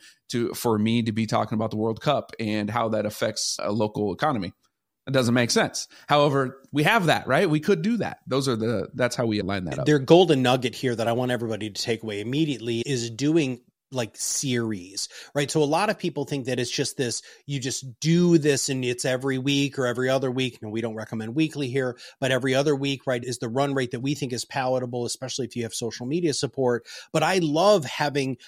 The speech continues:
Speaker 2: micro focuses. In fact, some of the most listened to things we've ever done here at, for the Top Advisor Marketing Podcast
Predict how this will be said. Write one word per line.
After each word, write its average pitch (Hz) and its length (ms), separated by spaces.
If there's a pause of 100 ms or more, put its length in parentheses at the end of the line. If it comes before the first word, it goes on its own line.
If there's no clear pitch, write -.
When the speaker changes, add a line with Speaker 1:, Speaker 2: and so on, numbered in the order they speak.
Speaker 2:
micro 139 720
focuses. 143 720
In 131 140
fact, - 340
some 226 220
of 208 40
the 165 80
most 131 320 (280)
listened 180 440
to 160 300
things 143 260
we've 277 360
ever 123 260
done 117 340
here 165 400
at, 127 300
for 151 100
the 135 120
Top 147 180
Advisor 120 300
Marketing 190 320
Podcast 127 460